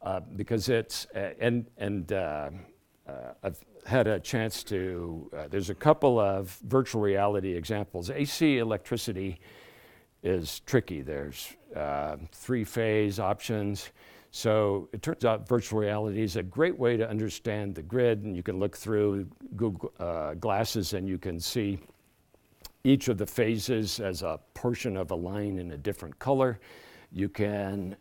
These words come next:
uh, understand where the load centers are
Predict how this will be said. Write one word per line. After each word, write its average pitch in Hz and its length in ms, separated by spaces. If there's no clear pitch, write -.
uh, 76 200
understand 107 840
where 101 140
the 90 100
load 120 300
centers 117 420
are 107 520